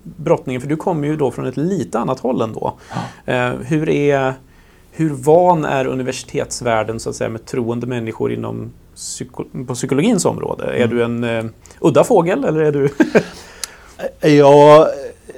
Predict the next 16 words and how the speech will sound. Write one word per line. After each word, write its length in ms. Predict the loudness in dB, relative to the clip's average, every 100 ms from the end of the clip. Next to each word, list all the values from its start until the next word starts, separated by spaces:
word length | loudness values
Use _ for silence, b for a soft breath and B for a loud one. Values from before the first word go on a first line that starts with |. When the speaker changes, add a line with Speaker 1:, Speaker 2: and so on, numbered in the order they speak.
| -8 2
Speaker 2:
jag 180 | 4 4
är 40 |
nog, 460 | 4 4 2 0 -2 -2 -10 -12
så 300 | -10 -4 -2
vitt 320 | 0 0 2
jag 140 | 2 4
vet, 400 | 2 2 0 -2 -20 _ -14 -12 -14 -20 _ _
den 560 | -14 -6 -2 0 0 0
enda 380 | -2 -2 -2 -2
i 80 | -4
Sverige 480 | -2 0 0 0
som 220 | -4 -6 -6
har 120 | -4
disputerat 1080 | -4 -6 -6 -12 -8 -6 -4 -4 -6 -8 -8
på, 460 | -4 -2 -4 -6 b b b -10
alltså, 500 | -8 -2 0 0